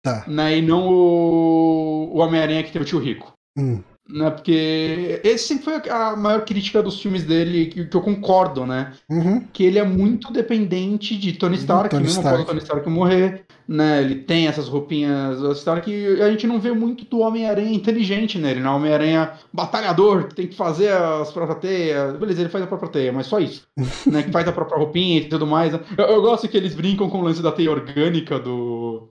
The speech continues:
Speaker 2: do Tobey Maguire, né? Quando ele vê os caras fazendo os fluidos e fala, "Mas que porra é essa?" Ele,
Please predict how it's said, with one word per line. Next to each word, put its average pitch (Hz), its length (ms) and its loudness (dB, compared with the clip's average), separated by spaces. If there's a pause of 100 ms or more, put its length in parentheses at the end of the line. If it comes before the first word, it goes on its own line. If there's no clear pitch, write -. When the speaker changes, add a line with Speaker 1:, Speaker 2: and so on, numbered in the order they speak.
(180)
Speaker 2:
do 143 80 -4
Tobey 143 180 0
Maguire, 131 560 2
né? 127 140 -6
Quando 139 260 -4 (180)
ele 160 160 2
vê 143 180 0
os 180 140 0
caras 165 240 0
fazendo 160 300 0
os 151 140 -10
fluidos 151 400 -4
e - 20 -16
fala, 170 180 -4
"Mas 202 140 -8
que 370 80 -2
porra 392 380 0
é 202 80 2
essa?" - 240 -4
Ele, 170 140 -10